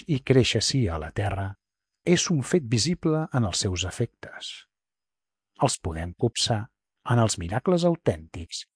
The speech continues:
i en els exemples clamorosos de santedat de vida. Hi ha molta gent que, després d'haver sentit totes les paraules i el brugit d'aquest món,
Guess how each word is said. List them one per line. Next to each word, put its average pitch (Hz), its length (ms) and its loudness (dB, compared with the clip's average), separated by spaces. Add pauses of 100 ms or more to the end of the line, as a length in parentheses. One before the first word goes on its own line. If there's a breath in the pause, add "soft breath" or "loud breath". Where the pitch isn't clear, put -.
(140)
i 120 80 8
en 117 80 6
els 104 160 2
exemples 147 560 2
clamorosos 143 640 4
de 143 80 0
santedat 101 560 -4
de 107 160 0
vida. 131 220 -2 (1500)
Hi 92 160 -2
ha 123 80 4
molta 180 240 2
gent 85 380 -6 (340)
que, 120 160 4
després 170 380 2
d'haver 170 180 2
sentit 131 400 0
totes 117 320 4
les 107 240 0
paraules 110 480 4
i 107 80 2
el 101 160 2
brugit 95 400 0
d'aquest 85 320 -10
món, 143 380 0